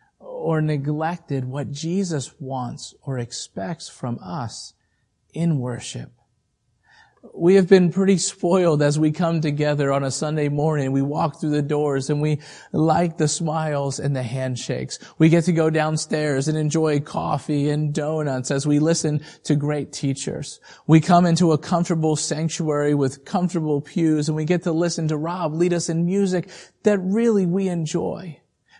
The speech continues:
Pastor Keith brings us a message from the Word each week. And all of those are good things.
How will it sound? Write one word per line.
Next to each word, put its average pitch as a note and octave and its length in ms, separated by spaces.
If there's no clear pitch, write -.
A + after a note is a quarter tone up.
Pastor E3+ 300
Keith F3+ 340
brings D#3+ 360
us D3 200
a C3+ 40
message D3 460
from D#3 180
the C#3+ 100
Word C#3+ 440
each - 400
week. C#3+ 320
And E3+ 100
all G#3 260
of G3+ 120
those F3+ 240
are D3+ 100
good C#3+ 300
things. - 760